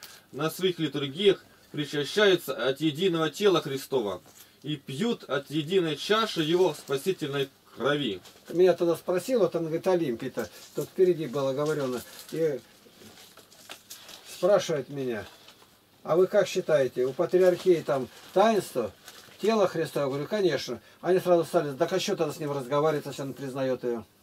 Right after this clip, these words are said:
Speaker 1: И благодатные дары, при этом подаваемые, одни и те же. И чудотворные, целительные для души и тела воздействие таинств одно и то же.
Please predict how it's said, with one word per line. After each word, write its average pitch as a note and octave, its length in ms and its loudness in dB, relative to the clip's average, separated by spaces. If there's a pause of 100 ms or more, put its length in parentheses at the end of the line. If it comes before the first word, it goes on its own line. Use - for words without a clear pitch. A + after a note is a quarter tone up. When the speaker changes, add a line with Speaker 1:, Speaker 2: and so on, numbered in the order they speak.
(1700)
Speaker 1:
И D#3+ 120 -2
благодатные D#3+ 840 2
дары, C#3+ 560 4
при D3+ 140 2
этом E3 260 0
подаваемые, C#3+ 840 0
одни C3 460 0
и - 20 -4
те D3 320 0
же. F#2+ 220 -8 (480)
И C3+ 100 -8
чудотворные, E3+ 800 2
целительные E3+ 560 0
для D#3+ 120 0
души E3+ 400 4
и D3+ 40 4
тела E3+ 440 4
воздействие C#3+ 680 2
таинств F#3+ 420 2
одно D3 360 0
и E3+ 80 4
то F#3+ 280 8
же. G2+ 220 -8